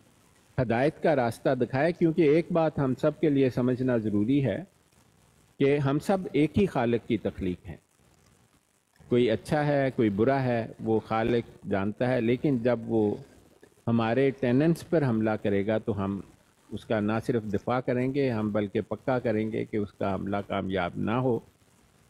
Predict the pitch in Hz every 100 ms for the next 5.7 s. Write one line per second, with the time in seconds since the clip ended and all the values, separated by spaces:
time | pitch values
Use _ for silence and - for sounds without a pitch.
0 | _ - 110 117 110 117 107 113 107 123
1 | 123 107 101 117 147 131 113 107 - 98
2 | 95 90 - 92 - - - _ _ _
3 | _ _ 120 110 123 120 131 160 185 196
4 | 185 185 190 196 180 156 143 143 165 160
5 | 135 - 117 - 135 143